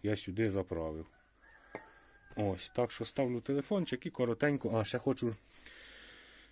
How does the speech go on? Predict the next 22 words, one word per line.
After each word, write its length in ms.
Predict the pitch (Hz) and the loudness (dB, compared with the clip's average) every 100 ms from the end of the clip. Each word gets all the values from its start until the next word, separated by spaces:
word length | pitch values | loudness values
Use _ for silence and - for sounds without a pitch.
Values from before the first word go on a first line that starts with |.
| - - | -6 2
чи 100 | 139 | 4
в 60 | |
процесі, 480 | 135 131 135 107 110 | 4 4 4 4 2
в 40 | |
процесі 440 | 104 127 139 113 113 | 2 4 4 6 4
вже 180 | 107 104 | 6 4
розкажу, 500 | 98 - 95 87 92 | 4 4 2 4 2
ладно, 280 | 87 82 - - - | 0 -2 -8 -8 -6
давайте. 540 | 90 85 80 76 - - - - - - - - | -4 -2 -4 -8 -12 -14 -14 -16 -20 -20 -20 -10
Так, 320 | - 113 101 131 | 0 0 2 0
отже, 280 | 117 113 | 0 0
що 200 | 104 139 | 2 4
робимо? 460 | 143 127 107 95 87 - - | 6 6 4 2 -2 -8 -4
Для 180 | 104 | -4
початку 500 | 107 123 165 156 - | -2 0 2 0 -2
потрібно 460 | 110 160 131 127 113 | 0 2 2 2 2
стравити 840 | - - - - 117 113 135 - 110 | 6 6 6 4 4 4 2 2 2
весь 380 | 113 107 - - _ - - - - - | 4 2 -2 -10 _ -20 -20 -20 -18 -8
газ, 460 | 87 98 87 - - - - - - - - - - - - - - - - - - - - - - - - - | 0 0 0 -2 -4 -8 -8 -6 -4 -4 -4 -4 -4 -2 -2 -2 -2 -2 -2 -2 -2 -2 -2 -2 -2 -4 -4 0
який 300 | 101 101 110 | 0 2 2
тут 260 | 101 95 90 | 2 -2 0
є. 260 | 92 87 | 0 0